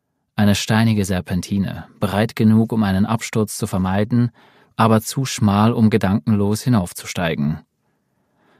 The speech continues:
Nur wenige Kreaturen verirrten sich bis zur Berghöhle, denn der unebene, schmale Pfad brachte sie oft aus dem Gleichgewicht. Ich ließ mit Igor das Stadttor hinter mir und wir marschierten aus der Geborgenheit hinaus ins ungewisse Refugium der Seelenlosen.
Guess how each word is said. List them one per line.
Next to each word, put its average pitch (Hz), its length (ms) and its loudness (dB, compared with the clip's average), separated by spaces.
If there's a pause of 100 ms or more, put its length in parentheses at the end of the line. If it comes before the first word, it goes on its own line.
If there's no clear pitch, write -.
Nur 110 240 6
wenige 117 360 4
Kreaturen 85 760 -6
verirrten 95 520 -6
sich 90 280 -8
bis 92 200 -6
zur 87 180 -8
Berghöhle, 85 680 -6 (460)
denn 101 120 4
der 104 160 2
unebene, 87 600 0
schmale 95 440 -4
Pfad 98 440 -4
brachte 101 360 -4
sie 104 140 -4
oft 101 240 -4
aus 107 160 -2
dem 117 140 -2
Gleichgewicht. 80 720 -8 (1080)
Ich 110 160 -2
ließ 117 260 0
mit 98 140 0
Igor 104 380 -2
das 90 140 -8
Stadttor 101 440 -6
hinter 107 300 0
mir 107 420 2
und 107 120 2
wir 104 80 4
marschierten 107 500 0
aus 107 160 -2
der 104 100 -4
Geborgenheit 101 840 -2
hinaus 101 460 2
ins 113 160 -2
ungewisse 107 540 2
Refugium 101 600 0
der 110 160 4
Seelenlosen. 85 880 -4